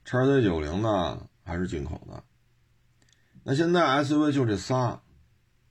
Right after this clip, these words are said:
所以这个产品线呀，偏单薄，啊，偏单薄。你像我们以奔驰为例吧，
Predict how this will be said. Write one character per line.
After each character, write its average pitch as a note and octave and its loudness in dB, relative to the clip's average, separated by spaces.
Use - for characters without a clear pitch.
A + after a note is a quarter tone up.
所 A2+ -2
以 C#3 4
这 C3+ 0
个 A2+ 2
产 A#2+ -2
品 G#2 0
线 A#2+ 0
呀， C2+ -6
偏 A2 -6
单 A2+ 0
薄， - -12
啊， - -16
偏 G2 -2
单 F#2 -4
薄。 - -14
你 G2+ -4
像 A#2+ 4
我 G#2+ 2
们 C3 4
以 A#2+ 6
奔 C#3 4
驰 C3 2
为 A#2+ 4
例 B2 6
吧， G#2 2